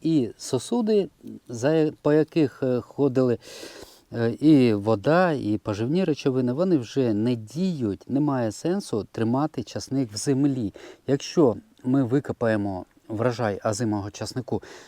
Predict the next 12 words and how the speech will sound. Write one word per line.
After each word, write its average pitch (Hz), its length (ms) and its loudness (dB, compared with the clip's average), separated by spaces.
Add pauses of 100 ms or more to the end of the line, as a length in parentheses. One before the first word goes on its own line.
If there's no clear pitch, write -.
(100)
занадто 120 480 0
рано, 127 400 2
коли 117 320 2
ще 107 400 0 (200)
листя 120 440 0
зелені, 147 840 2
ще 113 340 -2
відбуваються 104 600 0
процеси, 151 560 0 (220)
трішки 131 320 -2
почали, 117 760 0
наприклад, 110 640 -2